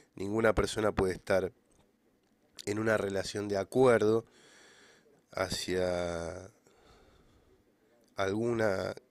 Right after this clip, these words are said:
clase de, de, de prácticas que me parecen que impiden por completo cualquier posibilidad de, de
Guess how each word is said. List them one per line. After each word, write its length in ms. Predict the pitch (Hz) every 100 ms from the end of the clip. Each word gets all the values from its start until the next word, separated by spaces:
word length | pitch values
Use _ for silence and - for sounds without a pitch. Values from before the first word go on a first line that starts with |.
| _
clase 480 | 113 113 110 - 95
de, 380 | 90 90 87 95
de, 580 | - 90 87 85 85 - _
de 200 | 95 98
prácticas 500 | - 110 101 101 101
que 160 | - 95
me 120 | 92
parecen 640 | - 87 95 - 90 85 - - - - - - - _ -
que 920 | 95 90 90 87 85 82 82 82 - _ _ _ _ _ -
impiden 640 | 101 95 - 120 104 95
por 160 | 90 87
completo 640 | 95 95 113 95 - 95 _ - - _
cualquier 340 | - 95 107 95
posibilidad 880 | 101 - 101 95 98 104 98 98 - _ _ _ _ _ _ _ _ _ -
de, 580 | 92 90 87 87 82 - _ -
de 800 | 95 92 87 85 82 85 87 -